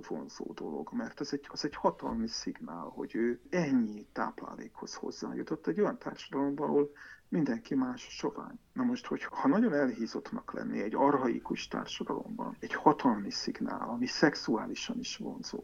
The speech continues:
akkor hiába, hogy hamarabb meghal ennek az egészségügyi következménye miatt,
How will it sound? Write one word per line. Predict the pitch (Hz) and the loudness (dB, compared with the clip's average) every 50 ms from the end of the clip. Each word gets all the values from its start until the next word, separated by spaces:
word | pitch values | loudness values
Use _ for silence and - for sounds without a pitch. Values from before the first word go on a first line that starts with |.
| - - - | -10 -12 -10
akkor | - 120 - - 147 - | -10 -10 -2 -2 -2 0
hiába, | - 175 233 269 262 190 139 127 | 2 2 4 4 4 4 2 2
hogy | 123 120 117 - | 2 2 2 0
hamarabb | - - 139 135 127 117 110 110 110 - | 2 6 6 6 6 6 4 2 0 2
meghal | 117 113 - - - - - - - | 0 0 0 -2 -4 -4 -2 -2 -2
ennek | - - - - - - - | -2 -2 -4 -6 -6 -4 -4
az | - - - | -4 -2 -2
egészségügyi | 82 - - - - - - - - - - - - | -2 -2 -4 -6 -6 -6 -6 -6 -6 -6 -8 -8 -8
következménye | - - - - - - - - - - - - - - 76 73 71 | -6 -4 -6 -6 -6 -8 -10 -10 -10 -10 -8 -6 -6 -4 -4 -4 -4
miatt, | - 85 90 104 113 117 - - - | -4 -4 -2 -2 -2 -4 -4 -8 -16